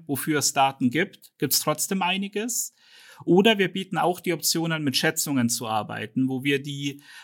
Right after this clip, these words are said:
Eigenheiten des Unternehmens im Vergleich zu den vergleichbarsten Unternehmen da draußen, also den Wettbewerbern nehmen, da wirklich sehr detailliert, ähm, Schätzungen anbieten können.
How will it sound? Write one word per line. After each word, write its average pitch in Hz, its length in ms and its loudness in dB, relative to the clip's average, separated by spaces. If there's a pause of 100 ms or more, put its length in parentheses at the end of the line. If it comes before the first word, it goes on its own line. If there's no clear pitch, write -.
(120)
Eigenheiten 170 680 4
des 160 200 -2
Unternehmens 160 680 -2
im 175 220 2
Vergleich 156 540 0
zu - 140 -4
den 147 300 -4
vergleichbarsten 156 920 2
Unternehmen 147 440 -2
da 120 80 -2
draußen, 117 380 -4
also 120 120 -6
den 127 160 0
Wettbewerbern 120 680 -2
nehmen, 127 580 -2
da 143 140 0
wirklich 156 320 -2
sehr 170 520 0
detailliert, 151 640 -4
ähm, 139 160 0
Schätzungen 151 500 -2
anbieten 175 460 -4
können. 190 520 -6